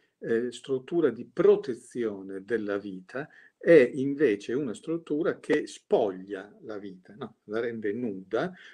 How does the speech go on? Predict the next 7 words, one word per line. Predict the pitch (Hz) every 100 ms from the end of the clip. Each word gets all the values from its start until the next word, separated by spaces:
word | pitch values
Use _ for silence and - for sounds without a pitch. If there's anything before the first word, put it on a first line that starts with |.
| _
eh, | 165 127 117 120
la, | 120 -
la | 120 117 120
spoglia | - 165 165 113
di | 123
ogni | 139 123 117
qualità | 143 120 117 110 - 92